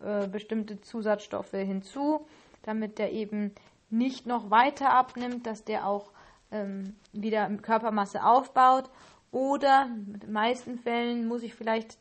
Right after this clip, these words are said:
drauf achten, dass, äh, der Patient nicht zu viel isst, auf die Ernährung achten, dass er vielleicht nicht jedes Mal, äh, ein Stück Kuchen am Nachmittag isst, oder muss ich da eben auf die Ernährung achten, weil er eh schon sehr übergewichtig ist, ja?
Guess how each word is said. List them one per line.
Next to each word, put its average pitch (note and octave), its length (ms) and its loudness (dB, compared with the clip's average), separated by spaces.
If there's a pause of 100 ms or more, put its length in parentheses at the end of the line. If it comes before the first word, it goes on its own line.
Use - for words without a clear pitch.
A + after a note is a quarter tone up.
drauf A3+ 520 2
achten, A3 720 0 (540)
dass, G#3+ 600 2
äh, G#3+ 180 -2
der G#3+ 120 0
Patient G#3+ 460 -2
nicht A3 240 -6
zu B3 200 -8
viel A3+ 280 -6
isst, A3 500 -4 (140)
auf G#3 220 -6
die G#3+ 100 -6
Ernährung G3+ 500 -2
achten, G3 420 -6
dass G3 180 -4
er G3 100 -2
vielleicht G3+ 440 -4
nicht A3 260 -4
jedes G#3 360 -6
Mal, G#3 880 -4
äh, - 40 -20 (380)
ein A3 100 -6
Stück A#3 220 -8
Kuchen A#3+ 340 -6
am G#3 120 -2
Nachmittag G#3 600 -2
isst, G#3+ 340 -6
oder G3 280 -4
muss G3+ 540 -6
ich G#3+ 140 -6
da F#3+ 240 2
eben F#3+ 300 -6
auf F3+ 180 -6
die G3 120 -8
Ernährung F3+ 500 -8
achten, F3 360 -10
weil F3 160 -8
er F3 140 -8
eh F#3 160 -4
schon F3+ 240 -8
sehr F3 240 -6
übergewichtig E3 760 -8
ist, - 220 -18
ja? A#3 260 -2